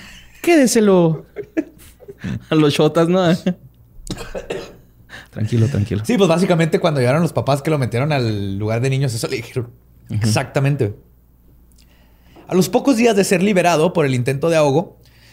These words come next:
Speaker 1: frente a la puerta de una casa en la calle Colombres seiscientos treinta y dos, Godinos vio al niño J B, de tan solo dos años de edad, y decidió quemarle los párpados con un cigarro.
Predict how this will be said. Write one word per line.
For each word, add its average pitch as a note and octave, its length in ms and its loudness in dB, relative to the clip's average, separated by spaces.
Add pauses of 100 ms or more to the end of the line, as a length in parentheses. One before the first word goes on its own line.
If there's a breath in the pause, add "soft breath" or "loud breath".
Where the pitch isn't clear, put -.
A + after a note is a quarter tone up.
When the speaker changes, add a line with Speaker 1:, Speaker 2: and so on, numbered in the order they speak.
(120)
Speaker 1:
frente E3 240 0
a - 20 2
la D3+ 140 2
puerta G3+ 340 2
de G3 120 4
una F#3 300 0
casa F3+ 380 0
en C#3+ 180 -2
la C3+ 120 -2
calle F3+ 360 0
Colombres D#3+ 720 0
seiscientos D3 560 -4
treinta G3 320 -4
y A#2 40 -2
dos, G2+ 320 -6 (580 soft breath)
Godinos F#3 580 0
vio F3 260 2
al F3+ 160 2
niño F3+ 380 0
J E3 320 -2
B, D3+ 320 -6 (260)
de D3+ 100 -6
tan B2+ 200 -4
solo D3 280 0
dos D#3 300 0
años D3+ 320 0
de D#3 60 2
edad, A#2+ 320 -2 (240)
y G#3 100 -2
decidió G3 720 0
quemarle D#3+ 440 -2
los E3 180 -4
párpados D#3 600 -4
con C3 160 -6
un C3+ 120 -2
cigarro. A2 520 -8